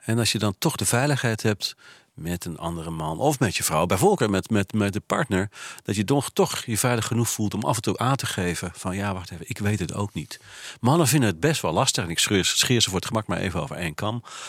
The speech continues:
om aan te geven dat ze het even niet weten. Daar zijn vrouwen veel beter in. Vrouwen zijn veel beter in staat om emoties te delen, geven er woorden aan,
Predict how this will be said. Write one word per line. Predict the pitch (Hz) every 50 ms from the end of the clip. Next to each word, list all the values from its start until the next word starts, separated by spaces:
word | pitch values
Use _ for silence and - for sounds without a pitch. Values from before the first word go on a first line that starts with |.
| - - - -
om | - - 110 107 104 104 104 101 104 -
aan | - 123 135 127
te | -
geven | - 110 101 95 -
dat | 95 92
ze | - -
het | - 110
even | - 101
niet | 90 87
weten. | 95 107 98 - - - _ _ - - - -
Daar | - 123
zijn | 143 151
vrouwen | - - 214 208 196 175
veel | - 202 190
beter | - 196 202 190 - - 170
in. | - - - _
Vrouwen | - - - 156 175 185 185 190 156 -
zijn | - 123 110 101
veel | - - - 208 214 190
beter | 147 147 131 120 - -
in | 90 85
staat | - - 117 107 104 92 -
om | - 98 92 87 80 80 78 82 - _ - -
emoties | - 95 92 85 85 82 - - -
te | - 104
delen, | 87 - 117 117 117 117 120 117 107 - - - - -
geven | - - - 82 80 - -
er | 80 82
woorden | 92 131 135 135 135 127 120
aan, | 117 120 117 117 117 110